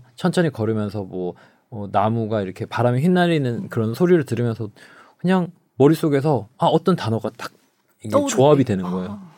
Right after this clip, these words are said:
Speaker 1: 근데 그게 저는 그냥, "아, 우연이다." 이렇게 생각했는데 이 책에서 말하는 걸로는 그렇게 우리가 딴 생각을 하고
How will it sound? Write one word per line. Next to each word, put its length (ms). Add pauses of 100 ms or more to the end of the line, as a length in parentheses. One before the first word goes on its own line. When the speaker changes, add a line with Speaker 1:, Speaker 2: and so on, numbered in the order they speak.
Speaker 1:
근데 240
그게 460 (240)
저는 320
그냥, 180
"아, 140
우연이다." 560
이렇게 240
생각했는데 400
이 60
책에서 480 (100)
말하는 360
걸로는 360 (140)
그렇게 420
우리가 460 (360)
딴 200
생각을 420
하고 420